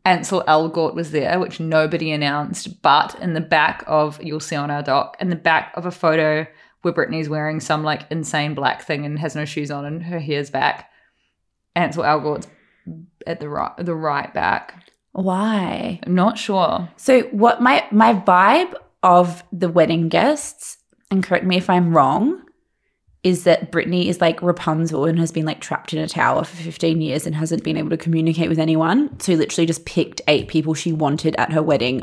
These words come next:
Speaker 2: whether she knew them or not, and that's who came.
Speaker 1: Anyone would come if they were invited.
Speaker 2: That's what I mean. But I feel like I, I, I got the vibe that she doesn't know Drew Barrymore, really.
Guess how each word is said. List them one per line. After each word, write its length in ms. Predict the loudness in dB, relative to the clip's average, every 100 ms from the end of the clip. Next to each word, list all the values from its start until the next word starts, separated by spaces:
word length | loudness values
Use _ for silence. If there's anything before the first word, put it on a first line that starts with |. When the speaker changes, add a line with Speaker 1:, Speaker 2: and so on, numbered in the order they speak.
| 0
Speaker 2:
whether 200 | 0 2
she 200 | 0 0
knew 160 | 0 0
them 160 | 0
or 100 | 0
not, 320 | 0 0 0 -2
and 140 | -2
that's 220 | -4 -6
who 100 | -6
came. 440 | -4 -6 -2 -2 -2 -8 -20 -20 -20 _ _ _ _ -20 -18 -6 4
Speaker 1:
Anyone 400 | 8 8 8 8
would 120 | 4
come 260 | 0 0 0
if 100 | 0
they 120 | 2
were 120 | 2 -2
invited. 460 | -2 -4 -2 2
Speaker 2:
That's 140 | 4 6
what 100 | 6
I 60 |
mean. 220 | 6 6
But 100 | 6
I 80 | 6
feel 160 | 6 4
like 160 | 4 2
I, 100 | 0
I, 400 | 2 0 2 2
I 20 | 4
got 240 | 4 4
the 60 | 4
vibe 280 | 6 4
that 100 | 2
she 100 | -2
doesn't 240 | 0 0 2
know 180 | 2 0
Drew 180 | 0 2
Barrymore, 480 | 2 2 0 -6
really. 420 | -6 -4 -2 -4